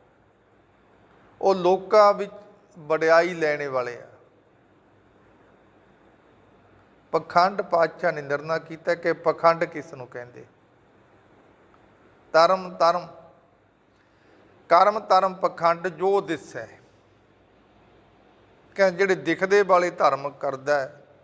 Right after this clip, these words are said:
ਉਹ ਪਖੰਡ ਹਨ। ਤਿੰਨ ਜਮ ਜਗਾਤੀ ਲੁੱਟੈ।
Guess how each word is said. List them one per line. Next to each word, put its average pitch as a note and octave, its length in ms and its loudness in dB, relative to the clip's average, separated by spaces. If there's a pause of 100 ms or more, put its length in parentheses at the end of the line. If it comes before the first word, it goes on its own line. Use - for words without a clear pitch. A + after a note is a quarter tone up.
(2500)
ਉਹ G3 160 2
ਪਖੰਡ E3 480 -2
ਹਨ। E3+ 400 -4 (1120)
ਤਿੰਨ A3+ 320 0
ਜਮ G3 380 4
ਜਗਾਤੀ F3 720 2
ਲੁੱਟੈ। D3 560 -2